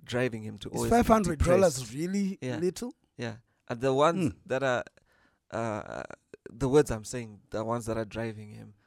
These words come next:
Speaker 1: away from his family and kids,
Speaker 3: Mm.
Speaker 1: making him always high, uh, like, killing his spirit, and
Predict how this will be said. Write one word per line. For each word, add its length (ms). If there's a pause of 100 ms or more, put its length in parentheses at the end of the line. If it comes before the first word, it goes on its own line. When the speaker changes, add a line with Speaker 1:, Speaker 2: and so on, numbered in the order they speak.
(120)
Speaker 1:
away 280
from 220
his 140
family 340
and 140
kids, 320 (100)
Speaker 3:
Mm. 260 (140)
Speaker 1:
making 400
him 240
always 340
high, 360 (560)
uh, 440 (100)
like, 240
killing 300
his 120
spirit, 400
and 140